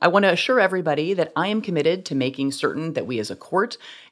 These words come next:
adhere to the highest standards of conduct. We are continuing to look at things we can do to give practical effect to that commitment. We can do that in ways that are consistent with our status as an independent branch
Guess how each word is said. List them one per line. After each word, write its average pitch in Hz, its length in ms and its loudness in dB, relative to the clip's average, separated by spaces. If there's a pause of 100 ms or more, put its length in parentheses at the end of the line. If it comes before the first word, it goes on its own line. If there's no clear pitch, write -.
adhere 170 320 -2
to 170 100 -10
the 160 60 -2
highest 156 300 0
standards 151 340 -6
of - 80 -16
conduct. 175 420 0
We 135 320 0
are 180 100 4
continuing 170 500 -4
to 165 100 -4
look 160 160 -2
at 165 80 -8
things 160 240 -4
we 147 180 0
can 165 180 -4
do 165 280 0
to 156 100 -6
give 143 220 -2
practical 135 420 -2
effect 131 320 -2
to 147 60 -12
that 143 180 -2
commitment. 151 420 -4 (280)
We 143 100 2
can 131 160 0
do 147 160 2
that 151 180 6
in 143 140 0
ways 151 340 0
that 139 120 2
are 139 180 0 (240)
consistent 139 500 -2
with 135 120 0
our 131 160 6
status 131 400 -2
as 131 80 -2
an 151 80 -2
independent 135 480 -2
branch 131 440 -2